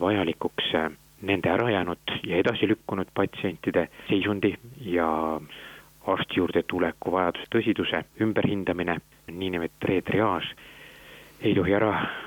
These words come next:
ära ehmatada ja, ja me loodan väga, et, äh,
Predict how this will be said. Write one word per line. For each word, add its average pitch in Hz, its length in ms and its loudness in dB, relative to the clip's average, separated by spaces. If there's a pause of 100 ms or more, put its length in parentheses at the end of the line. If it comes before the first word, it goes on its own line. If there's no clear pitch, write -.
(240)
ära 98 160 2
ehmatada 98 580 0
ja, 85 180 2 (400)
ja 87 200 -4
me 87 180 -4
loodan 92 260 2
väga, 90 200 2
et, - 280 -8
äh, 80 260 -4